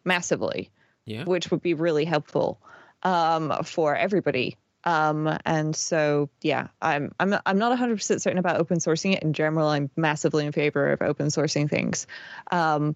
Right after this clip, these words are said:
Speaker 1: but in a situation like this where we've already seen this being abused,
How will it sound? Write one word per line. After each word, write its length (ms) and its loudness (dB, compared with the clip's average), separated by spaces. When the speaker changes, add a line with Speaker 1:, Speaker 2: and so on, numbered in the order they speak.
Speaker 1:
but 260 0
in 160 2
a 100 2
situation 520 0
like 160 0
this 200 -2
where 120 2
we've 180 0
already 300 0
seen 480 0
this 140 0
being 220 0
abused, 580 0